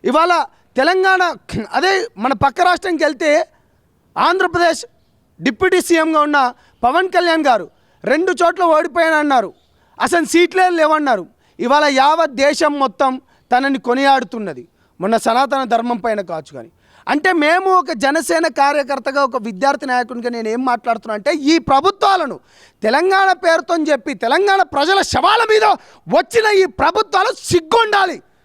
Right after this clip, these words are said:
బిడ్డ కేటీఆర్, కేసీఆర్ సిగ్గు తెచ్చుకో ఇప్పటికైనా. పది సంవత్సరాలు నీకు ప్రభుత్వం పోతే మేము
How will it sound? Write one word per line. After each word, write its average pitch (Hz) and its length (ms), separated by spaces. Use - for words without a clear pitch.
బిడ్డ 320 300
కేటీఆర్, 370 640
కేసీఆర్ 381 520
సిగ్గు 311 360
తెచ్చుకో 415 340
ఇప్పటికైనా. 320 580
పది 294 160
సంవత్సరాలు 392 400
నీకు 359 160
ప్రభుత్వం 339 480
పోతే 370 320
మేము 302 160